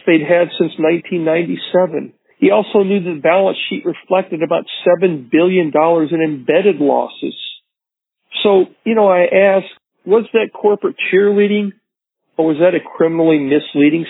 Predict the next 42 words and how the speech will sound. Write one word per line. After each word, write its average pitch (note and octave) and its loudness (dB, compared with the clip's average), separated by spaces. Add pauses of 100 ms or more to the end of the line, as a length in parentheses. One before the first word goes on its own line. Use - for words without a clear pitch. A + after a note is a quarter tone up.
statement? G3 -2 (460)
You F3 -4
know, D#3 0
the C#3 0
jury F3+ 4
found D#3 2
that D#3 0
was - -2
a E3 -4
criminally D#3 0
misleading D3+ -2 (100)
statement. D#3 0 (240)
I D4 0
could B3 0
do A#3+ 2
the G#3 2
thing, G3 0 (180)
same G3 0
thing F#3+ 0
with D3 -4
Jeff E3 -2 (140)
Skilling. F3+ 0 (240)
In F3 0
this F#3 2
instance, F3 -4
I D#3+ 2
just D#3 -6
chose D#3+ 2
to D#3 -4
focus D3+ -2
on C#3+ 0 (240)
Ken D3+ 0
Lay. D#3 0 (400)
Let's G#3 -8
talk D#4+ 2
about F#3 0
the E3 -2 (160)
trial C#3+ 2
a B2+ 0
little A#2+ -8
bit. B2+ -6 (720)
Opening G#3+ 2